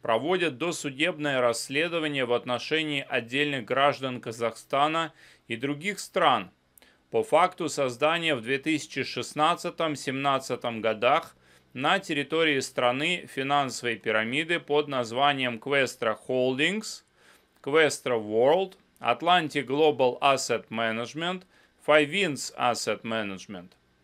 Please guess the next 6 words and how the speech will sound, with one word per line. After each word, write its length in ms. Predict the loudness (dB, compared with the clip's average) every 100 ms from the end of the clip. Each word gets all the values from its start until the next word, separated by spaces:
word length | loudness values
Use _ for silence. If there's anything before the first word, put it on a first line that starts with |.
| _ -20 _
передает 640 | -6 -2 2 2 2 0 -2
полиция 580 | -2 0 -4 0 0 0
К 180 | -2
З. 340 | -2 2 0 0 _ _ _ _ _ -20 -20 -20 -4
Ее 240 | 2 6
руководители 1000 | 6 4 2 2 0 -4 -2 2 2 0